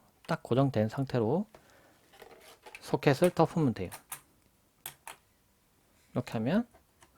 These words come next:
장착 끝. 아이 세븐 구천칠백 K는 쿨러가 포함되지 않은 모델이에요. 그래서 쿨러를 별도로 사용해야 됩니다.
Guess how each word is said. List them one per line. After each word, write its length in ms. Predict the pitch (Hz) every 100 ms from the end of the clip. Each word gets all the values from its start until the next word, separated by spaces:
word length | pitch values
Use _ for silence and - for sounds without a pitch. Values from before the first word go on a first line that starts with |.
| - -
장착 340 | - 120 135
끝. 180 | - 151 - - _ _ _ _ _ _ _ _ _ -
아이 160 | 151
세븐 300 | - 208 214
구천칠백 760 | - 165 190 - 196 196 185 -
K는 720 | - 240 196 151 143 127 107 -
쿨러가 480 | - 247 214 127 127
포함되지 540 | - 190 175 143 120
않은 200 | 98 107
모델이에요. 560 | 131 120 104 92 90 90
그래서 440 | - 117 131 101 -
쿨러를 380 | - 202 190 139
별도로 500 | - 117 - - 107
사용해야 320 | - 147 156
됩니다. 520 | 147 98 98 113 92